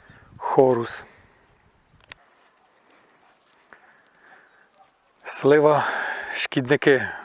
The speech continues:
бруньковий довгоносик, пильщики, щитівки, лох-, листогризучі гусениці. Буду використовувати ампліго.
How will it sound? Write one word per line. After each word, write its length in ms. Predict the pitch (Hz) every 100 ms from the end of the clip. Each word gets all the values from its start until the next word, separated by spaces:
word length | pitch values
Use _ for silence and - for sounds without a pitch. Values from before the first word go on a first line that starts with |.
| -
бруньковий 600 | 113 131 135 151 139 127
довгоносик, 800 | 131 120 123 135 147 - - - _ - - - _ -
пильщики, 680 | 151 151 - - - 147 139
щитівки, 880 | - - - - - 160 151 - 143 - _ - - - - -
лох-, 380 | 123 131 -
листогризучі 1040 | 170 135 147 - 139 120 131 123 156 - 139
гусениці. 800 | 113 123 - 117 110 - 110 104 _ _ _ _ _
Буду 280 | 120 120 127
використовувати 880 | 123 - 127 120 - 131 120 - 135
ампліго. 720 | - - 117 143 156 156 160